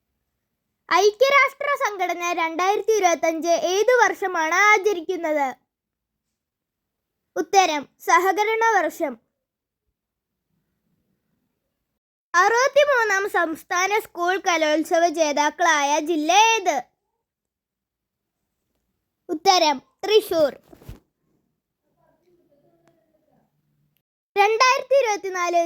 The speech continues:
ജെ സി ഡാനിയൽ പുരസ്കാരം ലഭിച്ചത് ആർക്ക്?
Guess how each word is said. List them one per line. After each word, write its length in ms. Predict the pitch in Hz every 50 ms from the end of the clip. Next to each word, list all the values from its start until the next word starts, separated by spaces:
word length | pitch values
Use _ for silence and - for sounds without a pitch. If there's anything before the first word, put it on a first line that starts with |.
| 320 285 339
ജെ 100 | 339 359 381
സി 240 | 403 - 508 523 508 453
ഡാനിയൽ 440 | 415 370 349 349 349 349 349 349 359
പുരസ്കാരം 720 | 311 339 330 311 311 311 - - 330 320 320 320 330 339 370 370 330
ലഭിച്ചത് 500 | 294 247 285 - - 339 320 - 381 392 403 - - 480 466
ആർക്ക്? 340 | 466 381 - - 359 302